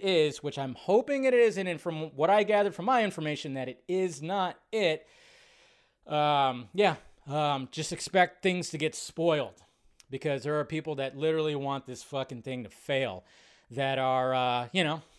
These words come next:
that want this, the, the restoration of the Snyderverse. So they want this to fail in order to get the res-, restoration, to get the Snyderverse back. <sighs> It's frustrating,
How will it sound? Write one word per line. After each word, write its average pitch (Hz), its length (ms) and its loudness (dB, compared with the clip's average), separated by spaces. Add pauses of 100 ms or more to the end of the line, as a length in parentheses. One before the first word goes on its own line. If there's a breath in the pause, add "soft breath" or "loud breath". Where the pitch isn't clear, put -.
(760 soft breath)
that 139 340 -2
want 156 300 -2
this, 147 140 -6 (100)
the, 147 300 -4 (260)
the 147 80 -6
restoration 156 500 -2
of 156 80 -6
the 156 60 -14
Snyderverse. 143 500 -6 (200)
So 135 140 -6
they 131 120 -2
want 147 220 -2
this - 160 -2
to 170 100 -10
fail 143 460 -2 (180)
in 151 100 -6
order 143 220 -2
to 139 140 -8
get 147 180 -4
the 135 60 -10
res-, 127 300 -14
restoration, 139 720 -4
to 131 80 -10
get 147 220 -8
the 135 220 -2
Snyderverse 117 540 -8
back. 90 260 -12 (1160 loud breath)
<sighs> - 40 -2 (880 loud breath)
It's - 100 -18
frustrating, 214 580 6